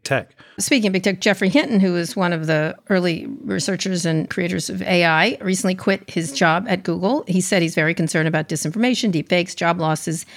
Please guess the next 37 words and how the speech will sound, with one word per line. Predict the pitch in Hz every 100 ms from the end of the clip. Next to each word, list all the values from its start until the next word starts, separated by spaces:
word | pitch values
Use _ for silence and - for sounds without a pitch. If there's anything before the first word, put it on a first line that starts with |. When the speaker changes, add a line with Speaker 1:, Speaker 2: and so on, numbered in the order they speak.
| - -
Speaker 2:
A | 202 190
I | 170
warfare. | 156 175 185 190 180
I | 147
think | 170 165
killer | 170 151
robots | 143 151 151 147 -
was | 156
his | 165 160 -
concern, | - 156 - 151 147 147 - - _
et | 190 -
cetera. | 196 185 202
And | 196 214 214
you | 262
worked | 240 285 -
with | 208
him |
at | 175
Google. | 175 170 165
Did | 220
that | 285 381
surprise | - - 190 175 208
you? | 294 330 _ _ _ _ _ _ _ _ _
Speaker 1:
Um, | 233 233 220 214 135 - -
look, | 233 190
I | 151
think | 190 180
Jeff | - 151 160 -
has | 147 -
been | 151 143 139 135 123 - _ _ _ _
fairly | - - 151 147 147
distant | 131 127 - - 156 156
from | 151 147
all | 151 147
of |
these | 156 135
debates | 135 127 139 147 - -